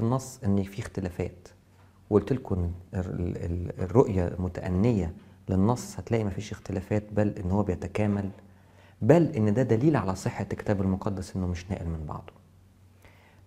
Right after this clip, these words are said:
يبقى دي مشاكل النص. مشاكل المحتوى بقى، قلنا أول حاجة إن البعض يقول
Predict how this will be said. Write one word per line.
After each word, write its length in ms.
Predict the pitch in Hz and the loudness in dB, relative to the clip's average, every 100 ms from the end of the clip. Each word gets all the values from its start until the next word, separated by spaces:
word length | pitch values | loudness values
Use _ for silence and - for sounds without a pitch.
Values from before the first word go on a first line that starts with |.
| - | 0
يبقى 180 | 110 120 | 4 6
دي 100 | 165 | 4
مشاكل 360 | - - - | 2 -2 -2
النص. 420 | 87 78 - - - | -2 -4 -8 -16 -6
مشاكل 360 | 110 - 185 127 | -2 0 2 2
المحتوى 500 | 92 95 - 104 87 | 2 0 0 2 2
بقى، 220 | - - - - | -2 -10 -2 6
قلنا 260 | 165 147 | 6 6
أول 300 | - 156 127 | 4 6 6
حاجة 320 | 113 160 147 147 | 4 -2 0 0
إن 320 | - 107 104 | 0 -2 -2
البعض 380 | 107 131 110 98 | -2 -4 -4 -4
يقول 380 | 117 127 123 | 0 0 -2